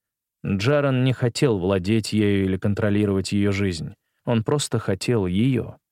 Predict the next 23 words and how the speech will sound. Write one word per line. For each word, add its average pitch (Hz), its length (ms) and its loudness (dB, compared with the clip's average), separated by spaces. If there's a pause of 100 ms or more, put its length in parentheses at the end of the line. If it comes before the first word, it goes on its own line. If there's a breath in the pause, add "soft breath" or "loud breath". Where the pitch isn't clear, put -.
(640)
Осознание 120 640 2
этого 120 440 0 (240 soft breath)
освобождало, 117 920 0 (460)
и 120 100 0
теперь 147 280 0
девушка 139 400 0
не 131 80 2
могла 131 280 2
справиться 110 600 0
ни 113 120 2
с 143 120 0
нахлынувшей 120 600 0
волной 107 280 2
возбуждения, 101 760 0 (400)
ни 139 220 4
с - 80 0
потоком 127 580 0
бессвязных 110 640 0
слов, 120 380 0 (180 soft breath)
срывающихся 107 920 0
с - 120 -4
ее 98 240 0
губ. 90 260 -6